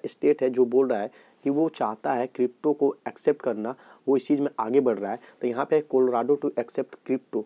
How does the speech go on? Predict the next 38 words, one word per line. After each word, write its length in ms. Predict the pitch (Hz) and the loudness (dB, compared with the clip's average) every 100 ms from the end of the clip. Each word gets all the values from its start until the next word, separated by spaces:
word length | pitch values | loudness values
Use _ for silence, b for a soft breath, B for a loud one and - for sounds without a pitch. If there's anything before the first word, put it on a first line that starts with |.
| - | -2
for 60 | 143 - - | -4 -2 0
tax 220 | 127 - - | 0 0 -2
payment 260 | 117 123 | 0 -2
this 180 | 110 104 | -4 -8
summer। 200 | 98 92 92 _ | -8 -12 -12 _
इस 340 | 160 156 - - | -4 -4 -18 -16
गर्मी 360 | 120 123 135 147 | -4 0 2 2
में 160 | 113 131 B B | 0 -6 B B
ये 60 | 135 | -2
टैक्स 480 | 135 _ 139 151 - | -2 _ 0 0 -4
पेमेंट 420 | _ 131 139 143 | _ 2 2 0
के 100 | - | 0
लिए 120 | 131 | 2
जो 100 | 127 | 2
क्रिप्टो 320 | 127 117 - | 0 -4 -2
को 120 | 135 127 | -2 -2
एक्सेप्ट 400 | 131 - - - | -4 -8 -8 -4
करना 280 | 113 117 131 B B - | -4 -4 -8 B B -4
चाहता 280 | 113 110 | -4 0
है। 60 | 113 | -2
तो 80 | 107 | 0
चलो 140 | 123 | 0
फ्रेंड्स, 240 | 131 127 - | 0 -4 -4
इस 180 | 120 123 | -4 -2
न्यूज़ 180 | 123 | -2
को 100 | - | -4
थोड़ा 180 | 120 120 | -2 -2
सा 100 | 113 | 0
नीचे 200 | 110 - | -4 -4
में 140 | 113 107 | -4 -2
देखते 260 | 127 127 | -2 0
हैं। 80 | 113 | -2
तो 100 | 113 | 0
यहाँ 200 | 110 120 | -2 -2
पे 120 | 135 | -2
है 60 | 139 | 0
कि 200 | 131 120 | 0 2
यूएस 280 | 127 147 | 4 4